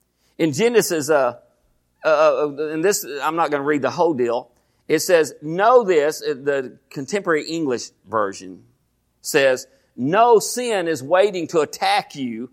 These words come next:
like a lion. Sin wants to destroy you." And it goes on to say, "But don't let it." But don't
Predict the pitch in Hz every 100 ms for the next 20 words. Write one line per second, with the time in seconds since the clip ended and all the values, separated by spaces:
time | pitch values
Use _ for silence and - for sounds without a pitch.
0 | _ - 143 180 - 131 127 156 180 156
1 | 117 98 82 _ _ _ _ _ _ _
2 | - - 226 247 262 220 208 165 - 196
3 | 160 156 - - 226 226 190 131 127 113
4 | 92 - _ _ _ _ _ _ _ _
5 | _ _ 131 139 139 190 165 208 220 151
6 | 165 156 147 147 139 147 170 175 - 151
7 | 165 165 120 95 - _ _ _ _ _
8 | _ _ _ _ _ _ - 131 160 127
9 | 170 190 202